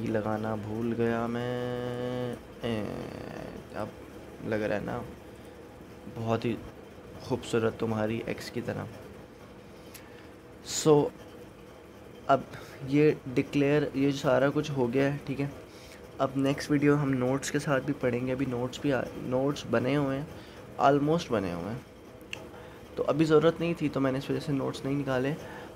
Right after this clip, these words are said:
तो और उसके बाद जो है ना, next video में हम compiler के ऊपर इसको declare करेंगे, हम specific index के ऊपर कैसे यूज़र से input लेंगे, first index पे पूछेंगे कौन सी value put करना चाहता है। मतलब कि हमने user से input ली,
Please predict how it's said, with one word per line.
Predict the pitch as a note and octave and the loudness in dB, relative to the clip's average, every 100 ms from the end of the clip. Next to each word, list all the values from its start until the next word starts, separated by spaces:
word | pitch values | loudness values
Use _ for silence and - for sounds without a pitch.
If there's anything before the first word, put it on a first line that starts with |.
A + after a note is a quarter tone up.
| - - | -6 -2
तो | - | 2
और | C3 C#3+ | 4 4
उसके | D3+ E3+ | 4 4
बाद | D#3 D3+ | 6 6
जो | D3+ | 6
है | D3 | 4
ना, | D3+ | 4
next | D3+ C#3+ - | 2 0 -2
video | D3 D3 | 0 2
में | D3 | 0
हम | C#3+ | 0
compiler | C#3+ C3+ B2 A#2 B2+ | 0 0 2 2 0
के | C3+ C3+ | 0 -2
ऊपर | - | -2
इसको | C3+ - | -4 -4
declare | B2+ - D#3 B2 | -4 -2 2 2
करेंगे, | B2+ C3 C3 C3 | 2 0 0 -2
हम | C3 B2+ | -4 -4
specific | C3+ - C3 - D#3 D3 | -4 -2 -2 -2 -4 -2
index | C#3 C3 C3 - | -4 -2 -2 -2
के | - | -4
ऊपर | - C3+ | -2 -2
कैसे | - A#2 - C#3 C3+ - - - - - | 0 0 2 0 0 -8 -14 -14 -12 2
यूज़र | C3+ D3 | 6 8
से | D#3 D#3+ | 6 4
input | C#3+ D#3 D3+ | 4 4 6
लेंगे, | D3+ D3 C#3+ D3 C#3+ - | 6 6 4 2 2 0
first | D#3+ D3+ D3+ | 2 2 2
index | D3 C#3+ - | 2 2 0
पे | D3 | 0
पूछेंगे | C#3+ C#3 D3+ C3+ C3+ C3+ - - - - | 0 0 0 2 2 2 -2 -14 -16 -4
कौन | C#3+ C#3 | 0 0
सी | C#3+ | 2
value | C#3 C3+ C#3 | 2 4 2
put | C#3 C3+ | 0 0
करना | C3+ C3 | 0 2
चाहता | C3 B2+ | 2 4
है। | C3 | 2
मतलब | C3 C3+ C#3 | 2 2 2
कि | |
हमने | C#3+ C#3 | 4 4
user | C#3 C3 B2+ C#3+ | 2 2 4 4
से | D3 | 4
input | C3 C3+ D3+ | 2 2 2
ली, | D3+ | 4